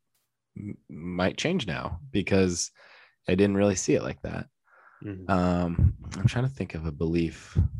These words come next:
Speaker 1: that really changed my mind. I think for me, it was just, like, a lot of cultures. Um,
Speaker 2: Mm.
Speaker 1: growing up, you know, basically in a predominantly white community, it was tough. Like, um,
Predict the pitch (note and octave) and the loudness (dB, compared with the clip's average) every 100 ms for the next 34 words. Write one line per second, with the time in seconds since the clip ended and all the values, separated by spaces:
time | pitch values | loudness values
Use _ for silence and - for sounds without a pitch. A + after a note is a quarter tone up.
0 | - E2+ E2 D#2 - - F2+ E2+ E2+ - | -8 -6 -4 -6 -8 -6 -2 -2 -2 -10
1 | - _ - G2 G2 F#2 - - - - | -20 _ -12 -8 -2 -2 0 0 0 0
2 | G3 G#2+ G2 C3+ E2+ G2 - C4 A2+ G#2 | 2 4 6 6 4 0 -2 -2 0 0
3 | G#2 - C#2 - - A2+ - - _ _ | 0 -4 -4 -4 -6 -8 -12 -16 _ _
4 | _ _ - F#2+ F#2+ F2+ F2+ F#2 F#2+ G#2 | _ _ 0 4 4 4 2 -2 2 2
5 | G#2 F#2+ F#2 _ F2+ F2 E2+ E2+ F#2+ E2 | 4 2 0 _ -8 -4 -2 2 2 2
6 | - F2 E2+ E2+ - _ _ _ _ _ | -2 -2 0 -2 -8 _ _ _ _ _
7 | - F#2 F2 F2 F2+ F2 F2 - - - | -6 -2 0 0 -2 -2 -2 -2 -4 -18
8 | _ _ _ - F2+ E2 D#2 - F#2 E2+ | _ _ _ -4 -2 0 -2 -2 2 2
9 | F2 E2+ E2+ E2 E2+ E2 - F2 G2 G#2 | 2 0 0 0 0 -2 -4 -4 -2 -2
10 | F#2 F2 F2 - - - - - - _ | 0 0 0 0 -2 -8 -12 -12 -12 _
11 | _ _ _ _ _ - - G2+ G2 G2+ | _ _ _ _ _ -10 -2 0 0 0
12 | F#2 F2+ E2+ - - - _ _ _ - | 2 0 -2 -6 -8 -10 _ _ _ -4
13 | D2 - - E2 F2+ E2 - _ - - | -2 -2 -4 0 2 0 -10 _ -20 -20
14 | _ _ - D3 D3+ C#3+ C3 A2+ C3+ | _ _ -10 -4 -4 -4 -6 -8 -12